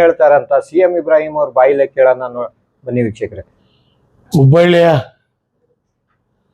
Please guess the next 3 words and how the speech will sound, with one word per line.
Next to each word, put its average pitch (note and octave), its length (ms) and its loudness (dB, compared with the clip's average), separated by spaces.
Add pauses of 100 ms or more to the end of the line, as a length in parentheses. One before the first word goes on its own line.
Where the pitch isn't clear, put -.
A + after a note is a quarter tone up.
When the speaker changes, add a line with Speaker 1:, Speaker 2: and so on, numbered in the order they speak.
(880)
Speaker 2:
ನಮ್ಮ B2+ 180 4 (160)
ಕಾರ್ಪೊರೇಟರ್ C#3 520 0 (120)
ಮಗಳು B2+ 260 2